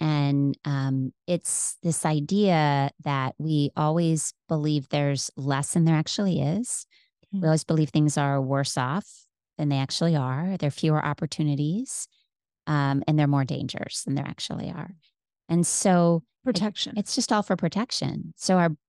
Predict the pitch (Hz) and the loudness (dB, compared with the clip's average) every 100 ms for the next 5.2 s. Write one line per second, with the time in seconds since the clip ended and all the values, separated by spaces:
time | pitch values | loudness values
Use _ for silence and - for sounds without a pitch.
0 | - 160 151 - _ - 165 165 - - | -2 0 0 -8 _ -4 -2 -2 -2 2
1 | 196 196 220 262 - _ _ _ _ _ | 4 4 2 0 -8 _ _ _ _ _
2 | _ _ _ _ _ _ _ _ - 185 | _ _ _ _ _ _ _ _ -4 -2
3 | 160 143 156 156 190 185 135 - 220 120 | -2 0 0 0 0 0 0 0 -2 -2
4 | - - 190 - - - 139 180 - - | -6 -2 -2 -2 -4 -4 -2 -4 -4 -10
5 | _ | _